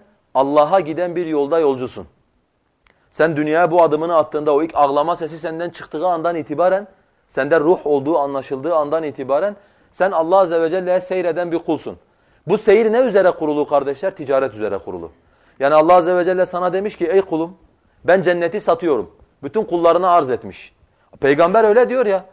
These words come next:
"Ela inne sil'atallahi galiye, ela inne sil'atallahil cenne." Allah'ın sattığı, Allah'ın elinde bulunan şey pahalıdır. Allah'ın elinde bulunan şey cennettir diyor aleyhissalatu vesselam. Allah Azze ve Celle bütün insanlara arz etmiş. "Benim sattığım bir şey var." demiş.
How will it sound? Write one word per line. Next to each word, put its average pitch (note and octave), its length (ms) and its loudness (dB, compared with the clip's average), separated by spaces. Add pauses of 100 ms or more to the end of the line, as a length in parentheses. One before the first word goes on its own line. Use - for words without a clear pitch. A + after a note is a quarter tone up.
(260)
"Ela E3+ 240 6
inne F#3 240 0
sil'atallahi E3 800 2
galiye, E3 520 2 (300)
ela D3 260 2
inne F3+ 220 -4
sil'atallahil D#3 840 -2
cenne." C3+ 340 -4 (360)
Allah'ın D#3+ 480 4
sattığı, F3+ 680 0 (280)
Allah'ın D3 420 2
elinde D#3+ 380 -2
bulunan D#3+ 280 -6
şey E3 200 -6
pahalıdır. E3+ 640 0 (400)
Allah'ın D3+ 420 2
elinde D#3 360 -2
bulunan D#3 280 -6
şey E3 220 -4
cennettir D3+ 480 -4
diyor A#2+ 140 -2
aleyhissalatu A2 520 -4
vesselam. G#2 320 -12 (420)
Allah E3 240 4
Azze G3 220 4
ve F#3+ 80 -2
Celle G3+ 260 0
bütün A#3 200 -6
insanlara F3 520 -2
arz E3 200 2
etmiş. A#2 380 -8 (340)
"Benim E3+ 180 -2
sattığım F3+ 480 -2
bir D#3+ 60 -4
şey D#3+ 200 -4
var." A2 160 0
demiş. F2+ 320 -14